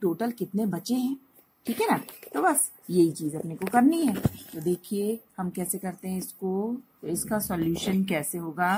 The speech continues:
ये है अब solution, ठीक है। तो runs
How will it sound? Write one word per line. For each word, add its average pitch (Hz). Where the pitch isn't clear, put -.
ये 185
है 165
अब 214
solution, 165
ठीक 196
है। 392
तो 160
runs 269